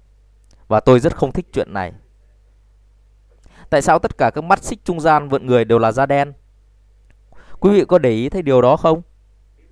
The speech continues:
Kinh Thánh nói là tất cả các sắc tộc đều có chung một dòng máu, vì vậy chả có nguyên nhân nào để kỳ thị chủng tộc cả.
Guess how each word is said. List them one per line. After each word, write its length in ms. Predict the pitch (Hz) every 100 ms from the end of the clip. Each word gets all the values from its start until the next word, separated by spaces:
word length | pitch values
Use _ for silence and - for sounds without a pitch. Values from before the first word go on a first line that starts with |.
| _ - -
Kinh 140 | 156
Thánh 200 | 151 151
nói 220 | 160 156 190
là 140 | 143
tất 220 | - -
cả 140 | 110 104
các 120 | 156
sắc 240 | 165 -
tộc 220 | 135 113
đều 180 | 120 113
có 120 | 104
chung 240 | 151 151 123
một 80 | 104
dòng 220 | 110 104
máu, 320 | 110 139 208 - - -
vì 100 | 123
vậy 180 | 123
chả 160 | - 104
có 120 | 131
nguyên 260 | 160 165 147
nhân 200 | 147 139
nào 200 | 131 104
để 100 | 101
kỳ 200 | - 123
thị 140 | 117
chủng 200 | - 107
tộc 220 | 127 110
cả. 240 | 101 90